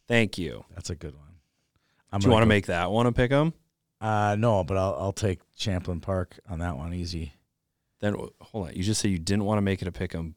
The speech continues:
Speaker 1: but now you're gonna pick the winner.
Speaker 2: Yeah, I'm gonna pick the winner right now.
Speaker 1: Okay. All right. Andover, Moorhead, another Walzer game.
Speaker 2: Let's see. I gotta put my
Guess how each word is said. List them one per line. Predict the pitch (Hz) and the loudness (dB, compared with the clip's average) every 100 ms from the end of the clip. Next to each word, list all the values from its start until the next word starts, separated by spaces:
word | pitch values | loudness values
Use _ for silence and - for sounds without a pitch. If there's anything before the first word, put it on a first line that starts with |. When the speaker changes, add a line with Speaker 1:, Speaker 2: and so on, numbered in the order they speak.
| _ | _
Speaker 1:
but | 90 78 | -12 -10
now | 85 | -8
you're | 82 82 | -8 -8
gonna | 85 | -10
pick | 78 - - | -8 -12 -10
the | 82 | -12
winner. | 82 80 - _ _ _ _ | -12 -14 -20 _ _ _ _
Speaker 2:
Yeah, | 180 | -2
I'm | 87 | 0
gonna | 90 | -2
pick | 104 - | -6 -10
the | 104 | -12
winner | 107 | -8
right | 107 113 | -6 -4
now. | 131 82 - 95 | -6 -6 -12 -20
Speaker 1:
Okay. | - - 98 _ _ _ _ - | -18 -16 -16 _ _ _ _ -8
All | |
right. | 117 247 269 269 - _ _ _ _ _ _ _ _ _ | -4 -4 -4 -6 -10 _ _ _ _ _ _ _ _ _
Andover, | 98 117 127 127 127 | 0 2 4 4 4
Moorhead, | 107 104 95 90 | 4 4 4 2
another | 87 85 87 | 0 -2 -2
Walzer | 92 87 82 80 | 0 -2 -4 -8
game. | 80 78 - _ _ _ _ - - | -10 -12 -16 _ _ _ _ -20 -20
Speaker 2:
Let's | - - | -20 -12
see. | - - | -10 -8
I | |
gotta | 80 - | -12 -14
put | - | -20
my | 85 | -20